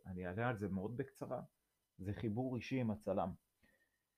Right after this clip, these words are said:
כי אין כאן יותר מדי, מבחינת צילום, ולמי יש מצלמה יותר טובה ויותר חדשה, זה הכל עניין של, אה, של כסף. כאילו, זה לא משהו ש-, שאי אפשר לקנות. בסדר? זה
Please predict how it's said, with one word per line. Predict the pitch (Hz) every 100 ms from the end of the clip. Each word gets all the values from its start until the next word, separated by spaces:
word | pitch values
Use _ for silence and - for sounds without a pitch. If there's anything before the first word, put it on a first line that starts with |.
| _ _ _ _
כי | - 127 -
אין | 151 160
כאן | 185 175
יותר | 139 127 117
מדי, | 107 98 95
מבחינת | 95 - 113 135 135
צילום, | 123 139 131 107
ולמי | 107 120 131
יש | 123
מצלמה | 117 - 104 117 139
יותר | 120 120
טובה | 95 107 104 101
ויותר | 98 98 135
חדשה, | - 113 107 - 131 120
זה | 104
הכל | 98 143 131
עניין | 117 123 120
של, | - 113 101
אה, | 98 95 98 101 - -
של | - 98
כסף. | 135 127 - 90 - _ _ _
כאילו, | 101 95 90 82 - 101
זה | 104
לא | 127
משהו | 131 123 - 113
ש-, | - 90 90 87 - _ -
שאי | - 107
אפשר | 104 - 95
לקנות. | 85 - 87 - _ _ _ _ _ -
בסדר? | 90 127
זה | 120